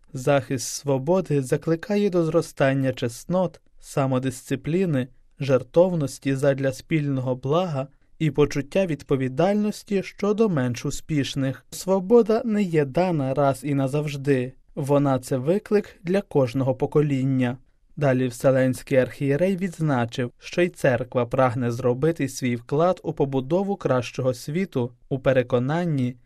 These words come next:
що Євангеліє виявляє благородне покликання і призначення кожної людини,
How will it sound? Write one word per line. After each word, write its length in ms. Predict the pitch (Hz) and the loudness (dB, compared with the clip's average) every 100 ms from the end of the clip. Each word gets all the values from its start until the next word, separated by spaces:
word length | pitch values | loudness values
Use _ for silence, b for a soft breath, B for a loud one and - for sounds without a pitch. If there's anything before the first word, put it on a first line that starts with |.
| _ | _
що 240 | - - | -8 -4
Євангеліє 880 | 131 123 151 190 156 135 127 123 123 123 139 | 0 0 0 0 0 -2 -2 -2 -4 -6 -4
виявляє 640 | 135 139 139 139 131 131 | 0 2 2 2 2 0
благородне 600 | 131 127 139 143 131 135 | 0 2 2 0 0 -4
покликання 760 | 120 127 143 165 180 143 135 131 | -2 -4 -2 -2 0 0 0 -2
і 120 | 139 | -4
призначення 840 | - 139 131 165 202 - 208 208 208 | -2 -2 -2 -2 -2 -4 -6 -4 -6
кожної 520 | - 135 127 131 139 | -2 0 0 -2 -2
людини, 640 | 147 160 147 143 131 123 | 0 -2 0 0 2 0